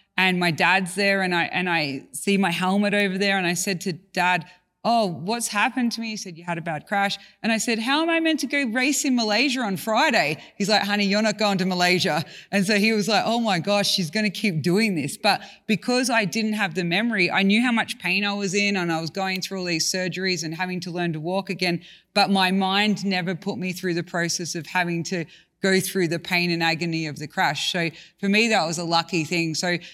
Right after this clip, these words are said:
after six months, I was back in racing full time again, and and didn't look back. So for me, it was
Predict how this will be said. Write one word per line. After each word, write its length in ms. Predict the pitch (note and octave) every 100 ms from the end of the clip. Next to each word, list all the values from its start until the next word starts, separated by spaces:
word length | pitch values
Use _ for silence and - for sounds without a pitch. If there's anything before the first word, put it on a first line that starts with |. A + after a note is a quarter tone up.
| -
after 320 | F#3 G3 F3+ F#3
six 360 | - G3+ -
months, 280 | F#3+ F3 E3
I 100 | F3
was 100 | E3
back 320 | E3+ E3 -
in 200 | E3 D#3+
racing 440 | E3 E3 - E3 D3+ _
full 180 | - F3
time 340 | D#3 E3+ D#3+
again, 360 | E3 D#3 D#3+ D#3+
and 160 | D3+ D3+ - _ -
and 160 | F3 E3+
didn't 280 | F#3+ F3 E3+
look 200 | D#3 -
back. 320 | F3+ E3 -
So 320 | - F3 E3 D#3 - -
for 100 | G3
me, 220 | G3 G3+
it 80 | F3
was 180 | F3